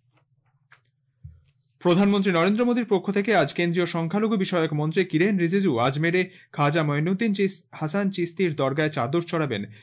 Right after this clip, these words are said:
বিজেপির সংখ্যালঘু মোর্চার সর্বভারতীয় সভাপতি জামাল সিদ্দিকী মন্ত্রীর সঙ্গে থাকবেন। খাজা গরিব নওয়াজের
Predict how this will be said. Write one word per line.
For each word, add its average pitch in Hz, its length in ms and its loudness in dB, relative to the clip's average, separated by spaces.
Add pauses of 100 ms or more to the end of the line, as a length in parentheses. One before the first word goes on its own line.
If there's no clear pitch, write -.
বিজেপির 151 340 2
সংখ্যালঘু 196 540 0
মোর্চার 175 340 -2
সর্বভারতীয় 131 640 -2
সভাপতি 147 440 -2
জামাল 156 340 -2
সিদ্দিকী 190 460 -2
মন্ত্রীর 117 300 -6
সঙ্গে 127 240 -6
থাকবেন। 135 440 -4 (320)
খাজা 147 280 2
গরিব 156 320 2
নওয়াজের 190 480 0